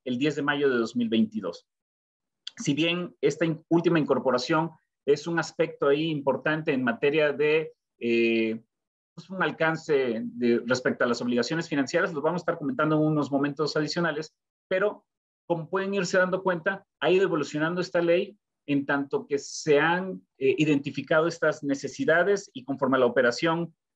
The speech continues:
de los propios entes públicos. El tema de fondo es que a raíz de la publicación de esta ley has-,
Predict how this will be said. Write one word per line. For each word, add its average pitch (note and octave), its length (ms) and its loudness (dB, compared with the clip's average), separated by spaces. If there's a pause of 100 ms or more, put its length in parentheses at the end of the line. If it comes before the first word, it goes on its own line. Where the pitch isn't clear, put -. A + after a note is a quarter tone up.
(100)
de C3 60 4
los B2+ 140 -2
propios C3+ 240 0
entes C#3 240 0
públicos. A2+ 420 0 (380)
El D3+ 120 2
tema A#3 220 8
de G#3+ 60 6
fondo G3+ 260 0
es F#3 100 0
que G3 300 0
a C#3+ 80 -2
raíz D#3+ 380 0
de G#3 80 2
la F3+ 100 0
publicación D3 480 -6
de F3+ 60 0
esta F3+ 160 -2
ley E3+ 220 4
has-, D#3+ 360 0